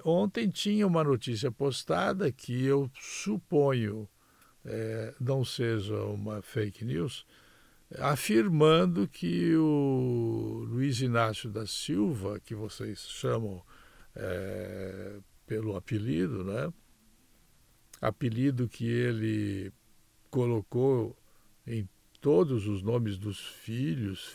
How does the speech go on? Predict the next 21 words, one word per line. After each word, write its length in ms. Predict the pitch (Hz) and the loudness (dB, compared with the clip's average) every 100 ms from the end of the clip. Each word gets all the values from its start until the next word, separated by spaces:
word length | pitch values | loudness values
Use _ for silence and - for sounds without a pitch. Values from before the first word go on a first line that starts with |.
| - - | -20 -12
filha 600 | 117 135 165 120 107 104 | -6 -4 -2 -2 -2 -4
e, 800 | 101 104 110 123 107 107 104 98 - - - - - | -4 -6 -8 -8 -8 -8 -10 -14 -20 -20 -20 -20 -10
e, 60 | 110 | -6
e 40 | |
namoradas, 1300 | 104 113 110 101 107 110 151 170 143 110 104 - - | -2 0 2 0 0 4 6 6 6 0 -2 -10 -6
todo 280 | - 190 190 | 4 6 6
mundo 240 | 170 175 156 | 4 2 0
que 80 | |
está 220 | - - 151 | -6 -4 -2
ligado 560 | 131 120 131 131 113 | 0 2 2 2 2
ao 80 | 120 | 2
Luiz 260 | 113 117 107 | 2 0 -2
Inácio 360 | 117 113 - | -2 -4 -6
da 160 | 123 120 | -4 -4
Silva 440 | - 127 131 160 | -4 -4 -2 -2
tem 280 | 143 175 185 | -2 0 4
o 100 | 190 | 6
apelido 800 | 185 - 190 135 135 156 156 175 | 4 4 2 2 2 0 0 -2
encalacrado 800 | 151 170 170 147 117 139 143 143 | 0 2 2 2 2 2 2 2
no 120 | 160 | 0
meio, 600 | 143 143 160 175 190 202 | 2 2 2 0 -2 -4